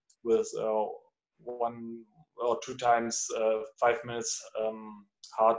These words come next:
uh, intervals in the warm up. Uh, and then I always, uh, stop, for example, fifteen minutes before the race, um, to get, uh, dressed for the T T. So these are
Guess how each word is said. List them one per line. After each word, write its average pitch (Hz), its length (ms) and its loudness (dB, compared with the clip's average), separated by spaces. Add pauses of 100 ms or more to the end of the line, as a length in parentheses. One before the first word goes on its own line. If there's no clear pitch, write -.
uh, 107 380 -4
intervals 113 640 0
in 120 80 -10
the 117 60 -2
warm 113 280 4
up. 110 180 2 (800)
Uh, 107 340 4 (180)
and 107 100 -14
then 110 220 -2
I 107 140 2
always, 113 460 2
uh, 110 180 0
stop, 110 320 0 (100)
for 113 120 0
example, 110 500 -2
fifteen 117 280 -12
minutes 110 460 -12
before 117 280 -4
the 113 60 -4 (140)
race, 110 380 -2 (120)
um, 101 380 -2 (340)
to 107 280 -8
get, 107 160 0 (180)
uh, 107 160 -4
dressed 117 300 -6
for 117 120 -4
the 110 160 -8
T - 160 -20
T. 113 260 -6 (500)
So 120 240 2
these 127 240 0
are 120 340 10